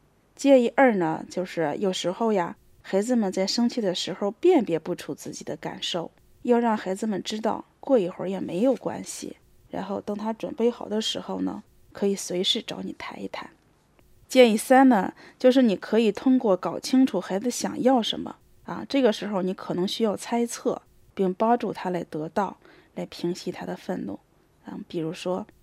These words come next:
你很生气，因为姐姐可以比你晚睡，你希望自己也能晚睡一点儿。当你找到姐姐那么大的时候，你可以像她一样睡得晚一些。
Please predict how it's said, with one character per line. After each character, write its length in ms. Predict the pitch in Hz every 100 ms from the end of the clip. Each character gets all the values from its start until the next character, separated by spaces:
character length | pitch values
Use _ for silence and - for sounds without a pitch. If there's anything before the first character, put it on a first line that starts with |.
| _ -
你 100 | 220
很 200 | 208 185
生 300 | - 247 262
气， 400 | - 269 208 208 _ _ _
因 120 | 240 220
为 180 | 202
姐 300 | 190 - 73
姐 240 | - 196 202
可 220 | - 202
以 140 | 196
比 160 | - 190
你 120 | 196
晚 220 | 196 120 190
睡， 300 | - 202 - _ _ _ -
你 100 | 185
希 220 | - 214
望 160 | 208
自 180 | 202 262
己 140 | 233 151
也 100 | -
能 200 | 185 202
晚 180 | - -
睡 220 | - 214
一 100 | -
点 200 | - -
儿。 80 | - _ _ _ _
当 160 | - 226
你 80 | 240
找 180 | 208 220
到 140 | 233
姐 240 | 240 -
姐 100 | 156
那 160 | 220 254
么 160 | 220 190
大 140 | 220
的 120 | 185
时 200 | 180 170
候， 280 | 196 226 180
你 120 | 165
可 160 | 160 208
以 80 | 208
像 180 | 214 196
她 220 | 220 220
一 60 |
样 160 | 175 170
睡 120 | -
得 140 | 190 185
晚 240 | 160 165
一 20 |
些。 340 | 185 - 156